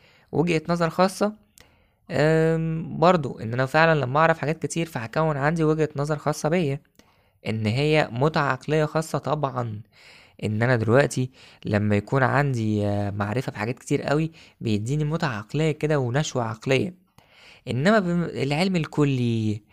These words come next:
إن أنا أكون عارف كل حاجة أو أعرف حاجة عن كل حاجة، مش ده كل،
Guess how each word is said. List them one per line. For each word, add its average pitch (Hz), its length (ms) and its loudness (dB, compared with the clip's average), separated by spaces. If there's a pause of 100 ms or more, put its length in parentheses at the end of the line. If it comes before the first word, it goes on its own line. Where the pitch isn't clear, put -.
(360)
إن 123 380 -6
أنا 170 280 -2
أكون 147 260 -4
عارف 165 840 -4 (680)
كل 202 340 6
حاجة 165 600 0 (460)
أو 131 140 2
أعرف 170 260 2
حاجة 170 260 2
عن 143 140 0
كل 156 340 -2
حاجة، 117 420 -4
مش 120 160 -4
ده 185 100 2
كل، 190 360 2